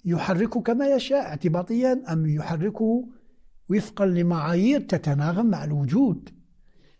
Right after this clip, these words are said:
هذه المعايير التي تتناغم مع الوجود إذا خضع لها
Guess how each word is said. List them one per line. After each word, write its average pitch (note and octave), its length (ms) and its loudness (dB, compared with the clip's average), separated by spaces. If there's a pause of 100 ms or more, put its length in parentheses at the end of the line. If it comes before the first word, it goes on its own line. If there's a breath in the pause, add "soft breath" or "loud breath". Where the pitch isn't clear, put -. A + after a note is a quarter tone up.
هذه D4+ 400 6
المعايير D#3+ 760 0
التي F#3+ 220 0
تتناغم G#3 580 2
مع E3+ 200 0
الوجود D#3 580 2 (480 soft breath)
إذا G3 260 4
خضع G#3+ 540 4
لها C#4 460 4